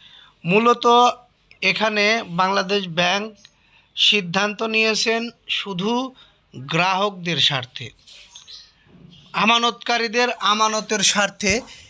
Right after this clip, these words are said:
এই সুবিধা আমানতকারীরা ভোগ করবে। বাংলাদেশ ব্যাংক সেই বিষয়গুলো মাথায় রেখেই এই সিদ্ধান্ত নিয়েছে। আমানতকারীদের আমানত, অর্থাৎ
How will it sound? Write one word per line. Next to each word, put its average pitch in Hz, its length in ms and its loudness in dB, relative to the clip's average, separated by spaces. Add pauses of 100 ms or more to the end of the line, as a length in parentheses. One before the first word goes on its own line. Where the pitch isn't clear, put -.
(240)
এই 202 340 0 (140)
সুবিধা 214 840 0 (560)
আমানতকারীরা 208 920 0
ভোগ 185 360 -6
করবে। 208 460 0 (480)
বাংলাদেশ 185 640 0
ব্যাংক 185 400 -2
সেই 185 320 0
বিষয়গুলো 190 840 0
মাথায় 165 480 0
রেখেই 175 460 -2 (580)
এই 185 180 2
সিদ্ধান্ত 165 640 0
নিয়েছে। 135 540 -4 (680)
আমানতকারীদের 202 1040 2
আমানত, 185 600 0 (220)
অর্থাৎ 170 460 0